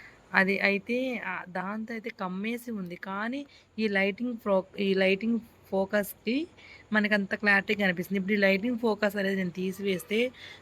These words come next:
చూడండి, ఎట్లయితే ఇప్పుడు కనిపిస్తుందో చంద్రుడు, ఇప్పుడు మనకి ఎలాగైతే కనిపిస్తున్నాడో రియల్గా నాకు అలానే కనిపిస్తున్నాడు. ఇప్పుడు మనం ఈ లైటింగ్ తీసివేస్తే ఆ రిఫ్లెక్షన్ అనేది దాని మీదకి అట్లా అది లాక్కుంటుంది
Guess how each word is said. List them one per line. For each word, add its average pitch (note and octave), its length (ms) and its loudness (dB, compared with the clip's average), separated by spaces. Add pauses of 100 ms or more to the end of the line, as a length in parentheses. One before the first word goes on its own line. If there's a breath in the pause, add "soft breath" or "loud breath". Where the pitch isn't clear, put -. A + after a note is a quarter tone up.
(180 loud breath)
చూడండి, G#3+ 300 8
ఎట్లయితే A3 420 4
ఇప్పుడు F#3+ 200 -2
కనిపిస్తుందో F3+ 600 -2 (120)
చంద్రుడు, F3+ 460 0 (500 loud breath)
ఇప్పుడు G#3+ 240 0
మనకి G3 280 2
ఎలాగైతే G#3 420 0
కనిపిస్తున్నాడో F#3 600 0 (100)
రియల్గా G3+ 400 2 (120)
నాకు F#3 240 0 (100)
అలానే G3 320 2
కనిపిస్తున్నాడు. F3+ 540 -2 (260 loud breath)
ఇప్పుడు G3+ 220 0
మనం A3 160 8
ఈ - 80 6
లైటింగ్ G3+ 400 4
తీసివేస్తే G3 560 0 (100)
ఆ - 20 6 (140)
రిఫ్లెక్షన్ G#3+ 460 0
అనేది G3 200 2
దాని F3+ 260 4
మీదకి G3+ 280 -2
అట్లా D#3+ 200 -10 (340)
అది A3+ 160 -2 (260)
లాక్కుంటుంది F#3+ 580 -2